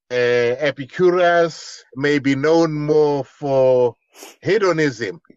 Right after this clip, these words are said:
but in this instance for us, Epicurus is really known for wanting us to be able to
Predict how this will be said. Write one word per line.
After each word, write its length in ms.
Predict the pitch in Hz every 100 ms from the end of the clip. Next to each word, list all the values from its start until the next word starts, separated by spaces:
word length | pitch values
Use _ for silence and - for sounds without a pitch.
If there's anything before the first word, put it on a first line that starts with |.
| _ _ -
but 220 | 143 143 -
in 240 | 165 147
this 280 | 147 247 190
instance 580 | 170 165 139 160 135 -
for 320 | 147 135 185
us, 580 | 220 143 120 123 - - _ _ _ _ _ _ _ -
Epicurus 920 | 147 147 147 - 226 185 147 135 - -
is 220 | 139 120
really 320 | 123 170 175
known 520 | 160 147 147 151 143 139
for 960 | - - 196 190 151 127 147 - - - _ _ _ _ _ _ _ _ _ _
wanting 840 | 123 127 165 185 185 - 196 190 185 156
us 280 | 151 156 -
to 120 | 160
be 160 | 135 139
able 580 | 147 147 143 135 143 143 139 _ _ _ _ _ _ -
to 120 | 147